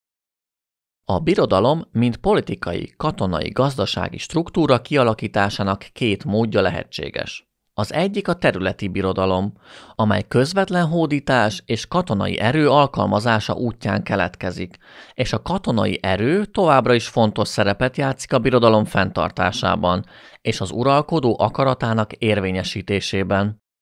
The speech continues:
A másik a hegemonikus birodalom, amely inkább a gazdasági politikai kényszerítés eszközeivel élve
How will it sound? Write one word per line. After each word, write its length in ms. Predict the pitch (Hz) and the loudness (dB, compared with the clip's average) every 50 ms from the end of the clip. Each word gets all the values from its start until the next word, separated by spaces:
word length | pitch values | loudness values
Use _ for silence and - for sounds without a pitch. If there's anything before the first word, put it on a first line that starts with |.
| _ _ _ _ _ _ _ _ _ _ _ | _ _ _ _ _ _ _ _ _ _ _
A 120 | _ 107 110 | _ 0 2
másik 640 | 131 147 147 143 101 - - - 123 143 165 - - - - _ | 4 4 4 4 4 2 0 -2 -2 -2 -2 -4 -10 -20 -16 _
a 120 | - 113 | -6 -2
hegemonikus 800 | 98 151 170 131 110 101 92 87 87 87 90 90 - - - - | 0 2 2 2 2 0 0 0 -2 -2 -4 -4 -6 -8 -8 -6
birodalom, 580 | - 101 98 92 - 85 85 82 69 80 101 - - - - - _ | -6 -4 -4 -2 0 0 0 0 0 -2 -4 -8 -12 -20 -20 -12 _
amely 320 | - 123 123 113 101 104 | 0 2 4 4 2 2
inkább 460 | 113 123 143 147 - 180 180 185 180 - | 2 0 0 0 0 0 0 0 0 -2
a 120 | 127 127 | -4 0
gazdasági 640 | 147 180 185 175 - 107 - - - 104 110 117 120 | 2 0 0 2 0 -4 -4 -2 -4 -4 -4 -4 -6
politikai 560 | 120 - 123 117 117 110 - - 117 117 117 | -2 0 0 0 0 -2 -4 -4 -2 -4 -2
kényszerítés 840 | 117 - 110 107 104 - 98 95 95 107 117 - - 127 123 - - | -2 0 0 0 0 0 -2 -4 -4 -4 -4 -4 -4 -4 -4 -4 -2
eszközeivel 760 | - 113 110 - - - 98 95 95 95 95 95 92 90 90 | 0 0 0 0 -4 -6 -4 -2 -2 -2 0 0 0 0 0
élve 520 | - 101 110 120 131 139 160 180 196 196 | 0 0 2 2 2 2 2 2 0 0